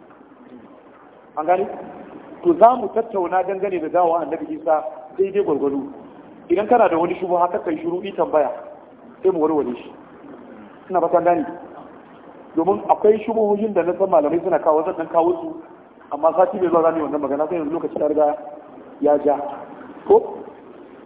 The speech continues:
To yanzu za mu tsaya a nan wajen. Yawwa, amma sati mai zuwa za mu tattauna dangane da wannan. Malaman tafsiri, malaman hadisi, malaman fiqh na, na da.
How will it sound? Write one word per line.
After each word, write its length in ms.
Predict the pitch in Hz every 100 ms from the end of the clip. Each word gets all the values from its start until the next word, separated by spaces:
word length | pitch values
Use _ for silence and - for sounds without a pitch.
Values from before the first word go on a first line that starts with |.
| - -
To 100 | 156
yanzu 260 | 156 208 - 156
za 120 | 196
mu 100 | 185
tsaya 200 | 180 165
a 40 | 151
nan 120 | 156
wajen. 220 | 147 147 - - - - - - - - - - - - -
Yawwa, 280 | 160 143 147
amma 360 | 147 147 180 180 - - - - - - -
sati 240 | 185 185 185
mai 120 | 175
zuwa 240 | 175 165
za 100 | 165
mu 80 | 156
tattauna 500 | 180 180 165 156 202 - - - - - - - -
dangane 340 | 175 175 185 143
da 80 |
wannan. 300 | 139 160 156 - - - - - - - -
Malaman 360 | 143 143 156 180
tafsiri, 460 | 156 - 165 139 - -
malaman 400 | 151 147 170 170
hadisi, 360 | 143 170 139
malaman 500 | 127 147 151 151 175
fiqh 180 | 185 - 190 143 - - - - 147
na, 140 | 165 - 156
na 80 | 175
da. 180 | 180